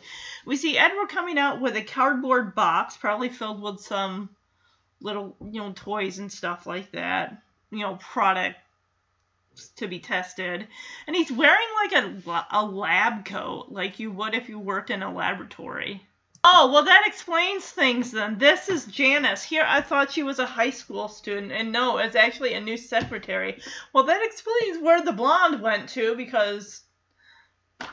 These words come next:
she's not there. I don't even remember what her name was. Oh, no, no, she's not the secretary. The, she's an assistant.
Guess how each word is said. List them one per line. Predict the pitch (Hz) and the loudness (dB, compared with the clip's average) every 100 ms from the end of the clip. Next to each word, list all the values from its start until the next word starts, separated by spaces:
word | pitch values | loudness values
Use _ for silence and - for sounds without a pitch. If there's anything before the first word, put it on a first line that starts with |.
| - _ _ _ | -18 _ _ _
she's | - 254 254 | -4 -2 2
not | 320 330 | 0 0
there. | 330 403 254 277 - | 0 4 4 2 4
I | 311 | 4
don't | 427 349 | 6 4
even | 240 | 2
remember | 233 247 277 311 311 | 2 0 0 -2 -2
what | 330 | -2
her | 359 | -2
name | 349 381 415 | -2 -6 -4
was. | 247 170 - - - - _ _ _ _ _ | -4 -4 -6 -14 -18 -20 _ _ _ _ _
Oh, | 302 | 4
no, | 349 311 247 - | 6 6 4 -2
no, | 269 294 269 | 2 6 6
she's | 262 381 381 370 | 4 2 2 4
not | 339 330 | 2 2
the | 311 | -6
secretary. | - 269 262 247 - 226 208 | 0 -2 0 -4 0 0 0
The, | 247 240 - | -4 -8 -8
she's | - 269 254 | -6 -6 -2
an | 277 | -4
assistant. | 233 - - 254 - 208 - - - | -4 -8 -4 -4 -4 -10 -10 -12 -20